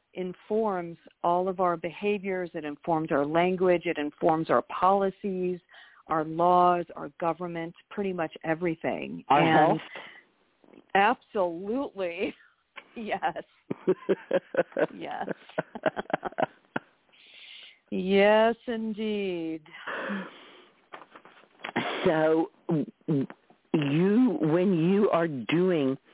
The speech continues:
Speaker 2: eco-psychology, are you giving therapy to the earth?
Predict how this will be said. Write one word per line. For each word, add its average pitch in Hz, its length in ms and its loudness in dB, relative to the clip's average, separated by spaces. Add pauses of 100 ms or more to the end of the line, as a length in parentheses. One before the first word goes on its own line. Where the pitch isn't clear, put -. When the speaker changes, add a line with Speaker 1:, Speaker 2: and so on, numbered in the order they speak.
(500)
Speaker 2:
eco-psychology, 170 1400 0 (560)
are 147 120 4
you 156 560 4 (1300)
giving 160 320 0 (120)
therapy 151 520 2
to 175 60 0
the 143 220 -2
earth? 135 220 2